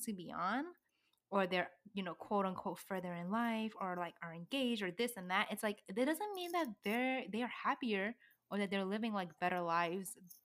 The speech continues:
than we are. You know what I mean? Like, your life and where you're meant to be at right this moment is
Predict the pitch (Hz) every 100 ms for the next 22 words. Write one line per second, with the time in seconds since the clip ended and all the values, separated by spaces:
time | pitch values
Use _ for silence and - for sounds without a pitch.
0 | - 175 165 180 165 143 - - _ _
1 | _ _ 220 208 202 190 185 190 190 180
2 | - - _ _ _ _ - - - 208
3 | 190 196 185 175 185 190 185 165 175 175
4 | 175 170 170 165 - 170 165 165 165 165
5 | 170 165 165 - 156 160 175 190 180 -